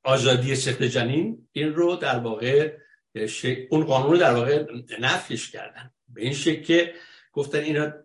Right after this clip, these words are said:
می‌ذاریم به عهده خود، اه، به هر حال ایالات. اون ایالتی که دلش می‌خواد این کار بکنه، اگر دلش نمی‌خواد ممنوعیت رو اعمال کنه. خب، این ما می‌بینیم که این، اه، مستقیماً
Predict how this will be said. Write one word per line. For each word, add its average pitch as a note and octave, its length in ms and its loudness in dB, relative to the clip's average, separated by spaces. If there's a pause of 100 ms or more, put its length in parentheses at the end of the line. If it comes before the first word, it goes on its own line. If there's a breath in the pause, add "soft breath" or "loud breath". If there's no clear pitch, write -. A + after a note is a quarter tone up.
(300)
می‌ذاریم C#3+ 460 2
به B2+ 80 0
عهده C3+ 420 0
خود، C#3 300 2
اه، - 1120 -4
به A2+ 60 -8
هر A2 80 -6
حال C3 320 -2
ایالات. - 760 -4
اون B2+ 180 -4
ایالتی B2 400 0
که B2 80 2
دلش B2 220 2
می‌خواد A#2 480 0 (400 soft breath)
این A#2 100 -6
کار A#2 200 0
بکنه، C#3+ 420 -2
اگر A#2+ 220 2
دلش A#2+ 360 -4
نمی‌خواد B2 480 0
ممنوعیت A#2 720 0
رو A#2 80 -6
اعمال G2+ 240 -12
کنه. - 240 -20 (480)
خب، A2 120 -10
این F3 260 -4 (420 loud breath)
ما B2+ 80 0
می‌بینیم F3 420 0
که E3+ 120 0
این، E3 280 4
اه، A#2 180 -12
مستقیماً C#3 800 0